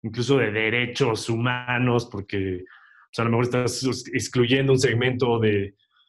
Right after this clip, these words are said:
estudiantes porque no les estás dando la probabilidad más alta de que ingresen a la universidad, porque viven en una colonia no sé dónde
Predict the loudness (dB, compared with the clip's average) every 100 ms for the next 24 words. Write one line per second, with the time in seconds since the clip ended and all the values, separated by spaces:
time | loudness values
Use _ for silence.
0 | _ _ _ -6 -4 2 4 4 2 0
1 | -2 0 0 2 0 -2 -2 0 0 2
2 | 4 6 4 2 -2 -2 -2 -2 -14 _
3 | _ 0 2 2 0 0 2 2 2 0
4 | -2 -2 0 -2 0 -2 -2 -4 -6 -4
5 | -4 -4 -4 -4 -2 0 0 -2 -2 0
6 | 2 0 -2 -6 _ -20 _ -8 -2 0
7 | 2 2 2 0 -2 -4 -4 -4 -2 0
8 | 2 0 -2 -2 0 2 2 2 2 0